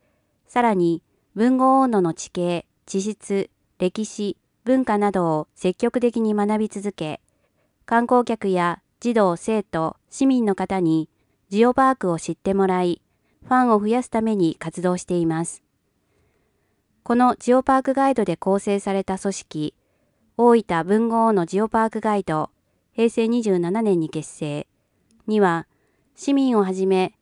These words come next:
市外にお住まいの方も会員として在籍しており、依頼があれば有料ガイドとして本市で活躍しています。ガイド活動にとどまらず、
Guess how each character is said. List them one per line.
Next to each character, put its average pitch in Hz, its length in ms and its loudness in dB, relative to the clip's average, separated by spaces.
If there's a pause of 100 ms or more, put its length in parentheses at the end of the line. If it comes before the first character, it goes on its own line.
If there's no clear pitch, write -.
市 240 160 -4
外 226 180 4
に 170 140 2
お 170 60 -2
住 214 140 -6
ま 214 120 0
い 220 80 0
の 220 80 -2
方 220 260 -2
も 170 300 0 (220)
会 220 240 2
員 226 120 0
と 220 140 -2
し - 80 -16
て 196 160 -2
在 196 200 -2
籍 196 260 -8
し - 60 -12
て 190 160 -2
お 180 120 0
り、 156 180 -6 (720)
依 214 80 -2
頼 247 220 4
が 254 160 4
あ 262 60 4
れ 233 120 2
ば 165 300 0 (180)
有 226 180 2
料 254 200 6
ガ 262 160 2
イ 254 80 0
ド 240 80 2
と 196 140 -2
し - 100 -10
て 165 320 -4 (100)
本 226 240 0
市 - 120 -8
で 156 100 -4
活 - 240 -8
躍 180 200 -2
し - 100 -12
て 175 80 -4
い 165 120 2
ま 160 180 -2
す。 - 180 -14 (1300)
ガ 240 160 2
イ 262 40 2
ド 262 100 4
活 269 240 -2
動 240 140 2
に 214 120 0
と 202 120 0
ど 214 120 0
ま 214 120 0
ら 208 140 0
ず、 165 300 -2